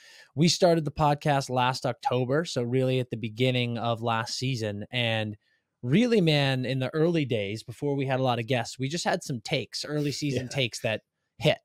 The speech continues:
Speaker 1: and went well. And you know how the internet works. Things
Speaker 2: Mm-hmm.
Speaker 1: catch fire and go viral. And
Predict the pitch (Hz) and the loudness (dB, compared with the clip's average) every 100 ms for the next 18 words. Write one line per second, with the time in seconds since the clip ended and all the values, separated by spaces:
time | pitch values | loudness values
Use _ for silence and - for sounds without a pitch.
0 | _ 131 135 143 135 131 107 90 101 104 | _ -4 0 0 0 0 0 -2 -8 -10
1 | - _ _ 156 180 165 151 139 139 131 | -12 _ _ 2 6 6 6 2 0 0
2 | 120 101 113 123 - - 123 120 113 104 | -2 -4 -4 -6 -6 -4 -2 -2 -2 -4
3 | - 123 - - 127 131 131 117 113 113 | -2 -2 -2 -2 0 0 0 -2 -4 -4
4 | 107 131 147 143 139 117 110 | -2 0 2 2 0 -2 -6